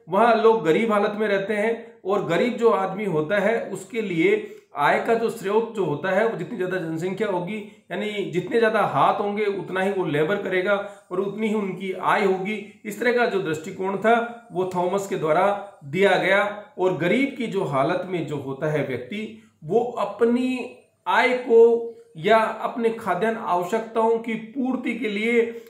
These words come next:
अपने आर्थिक स्तर को बेहतर बनाने के लिए वो जनसंख्या के अंदर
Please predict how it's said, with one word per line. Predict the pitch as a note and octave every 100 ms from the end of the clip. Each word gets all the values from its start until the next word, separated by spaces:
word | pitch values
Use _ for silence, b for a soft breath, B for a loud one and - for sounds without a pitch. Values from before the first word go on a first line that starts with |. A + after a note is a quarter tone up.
| -
अपने | F3+ A#3 A3+
आर्थिक | F3+ C#4+ - - G#3+ G3+
स्तर | -
को | A3+ A3+
बेहतर | D3+ E3 G3 C4
बनाने | A#3 G3+ G3 G3
के | G3
लिए | F#3+ G#3 A3+ A3+ - - F#3+
वो | G3
जनसंख्या | E3+ F#3 A3 G#3+ - G#3+
के | G3 F#3+
अंदर | E3 E3+ A3 G3+ -